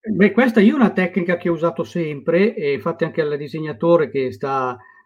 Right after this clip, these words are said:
eh, sviluppando la storia, io gliel'ho anche detto, ho detto: "Guarda che se tu vuoi, eh, uscire un po' dai contorni,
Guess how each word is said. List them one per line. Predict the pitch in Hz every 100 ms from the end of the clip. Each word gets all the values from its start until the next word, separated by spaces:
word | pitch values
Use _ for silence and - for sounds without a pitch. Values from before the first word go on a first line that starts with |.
| -
eh, | 127 127 123 123
sviluppando | 117 151 160 160 160
la | 131
storia, | - 170 208 196 170 139 131
io | 156
gliel'ho | 151 139 135 127
anche | 131 110 135
detto, | 165 143 - 131
ho |
detto: | 131 131
"Guarda | 156 160 143
che | 135
se | 135
tu | 190
vuoi, | 160 165 -
eh, | 233 147 139 - _ -
uscire | 143 - 180
un | 165
po' | - 165
dai | 151
contorni, | 156 139 165 185 190 175 170 151 135